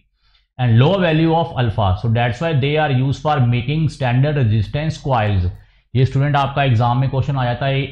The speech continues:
वन मार्क का कि why alloys are used for making standard resistance coils, because alloys का जो value of alpha है वो क्या है?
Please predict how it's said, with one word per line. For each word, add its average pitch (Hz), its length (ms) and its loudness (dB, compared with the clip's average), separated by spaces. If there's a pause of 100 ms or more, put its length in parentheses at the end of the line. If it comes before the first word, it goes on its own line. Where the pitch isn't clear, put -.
(600)
वन 127 200 0
मार्क 131 260 0
का 139 120 -2 (540)
कि 131 60 2 (100)
why 135 240 4 (1800)
alloys 143 420 2
are 180 160 0
used 117 440 2 (220)
for 135 240 0
making 127 420 0 (120)
standard 143 520 0
resistance 135 800 -2
coils, 107 480 2 (460)
because 139 680 2 (160)
alloys 131 720 2
का 143 200 0 (220)
जो 139 100 0 (180)
value 120 380 0
of 160 80 -4 (160)
alpha 127 340 0
है 104 480 -2
वो 170 220 2
क्या 175 200 0
है? 131 220 -4